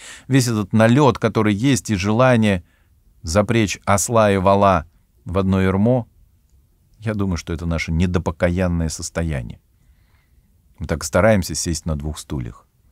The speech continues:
Но надо предупредить человека, который делает эту попытку. Это очень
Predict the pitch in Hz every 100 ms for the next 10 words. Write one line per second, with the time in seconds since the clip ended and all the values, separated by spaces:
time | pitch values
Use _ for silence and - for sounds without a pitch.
0 | _ _ _ _ _ _ - 82 101 85
1 | 85 73 - 82 90 87 78 65 - _
2 | - - - - - - - - _ _
3 | - 113 107 90 92 98 95 92 101 90
4 | 92 95 98 104 82 90 92 82